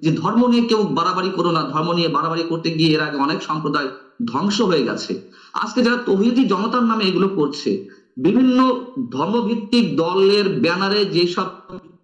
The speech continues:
বক্তব্য দেওয়া হচ্ছে, তারা কেন এই জায়গাগুলো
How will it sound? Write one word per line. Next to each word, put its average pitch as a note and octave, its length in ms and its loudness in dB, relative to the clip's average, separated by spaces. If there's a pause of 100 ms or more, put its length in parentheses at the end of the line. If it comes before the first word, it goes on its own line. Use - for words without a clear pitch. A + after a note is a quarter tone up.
(240)
বক্তব্য E3 380 -20
দেওয়া D#3+ 220 -14
হচ্ছে, D#3+ 560 -16 (280)
তারা G3 200 -6 (180)
কেন A#3 320 -4
এই A3+ 180 -6
জায়গাগুলো F#3+ 760 -8